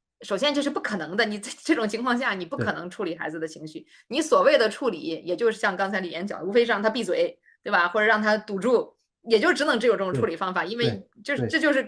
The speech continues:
Speaker 1: 这就是，这就是人就是这样的一种规律，你不可能违反这种规律去做事情。
Speaker 2: 嗯。
Speaker 1: 所以其实是没有什么灵丹妙药的，
Speaker 2: 嗯。
Speaker 1: 我们要先处理自己的情绪。所以就大家在全村会知道，我这个推销一下我自己的课，<laughs> 我们做这几年，我们这时候做的这个叫觉醒的父母，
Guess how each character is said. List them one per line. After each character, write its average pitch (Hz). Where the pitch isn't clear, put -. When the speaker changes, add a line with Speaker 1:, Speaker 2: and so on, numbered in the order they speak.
Speaker 1:
这 339
就 285
是， 269
这 -
就 277
是 254
人 233
就 285
是 247
这 233
样 214
的 190
一 202
种 175
规 208
律， 208
你 170
不 190
可 208
能 185
违 190
反 214
这 160
种 175
规 185
律 180
去 170
做 175
事 175
情。 -
Speaker 2:
嗯。 -
Speaker 1:
所 -
以 240
其 196
实 247
是 233
没 175
有 220
什 202
么 170
灵 165
丹 196
妙 202
药 185
的， 175
Speaker 2:
嗯。 -
Speaker 1:
我 151
们 156
要 190
先 202
处 196
理 160
自 -
己 -
的 -
情 165
绪。 160
所 214
以 196
就 208
大 214
家 208
在 208
全 185
村 214
会 202
知 196
道， 175
我 151
这 185
个 185
推 240
销 220
一 214
下 226
我 165
自 233
己 196
的 180
课， 208
<laughs> 247
我 220
们 202
做 233
这 208
几 196
年， 185
我 190
们 180
这 196
时 202
候 202
做 208
的 185
这 190
个 185
叫 180
觉 196
醒 202
的 175
父 -
母， -